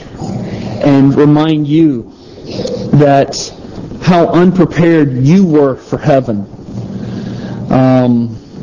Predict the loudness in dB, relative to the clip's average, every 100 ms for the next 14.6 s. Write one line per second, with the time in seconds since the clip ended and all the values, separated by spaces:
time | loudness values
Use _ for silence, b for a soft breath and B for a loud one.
0 | -14 -12 -2 2 4 4 4 2 0 0
1 | 0 0 -8 -12 -16 -16 -14 -12 -4 -4
2 | 0 2 2 0 -2 -2 -2 0 -4 -2
3 | 0 2 2 0 -2 -2 -2 0 -2 -4
4 | -8 B B 0 2 2 0 0 2 2
5 | 2 2 4 4 2 2 2 2 0 -2
6 | 0 0 -2 -4 -4 -4 -2 0 0 -2
7 | -4 -4 -2 0 0 0 0 0 -2 -6
8 | B -2 2 4 4 2 0 -2 0 0
9 | -2 -4 -2 0 2 0 -2 -4 -2 0
10 | -2 -4 -2 0 -2 -2 -4 -8 -18 -2
11 | 2 4 4 4 0 -4 -4 -4 0 0
12 | 0 -2 -2 -2 -2 2 2 4 2 0
13 | -2 -6 -2 0 2 0 -2 -4 0 0
14 | 2 2 4 2 -2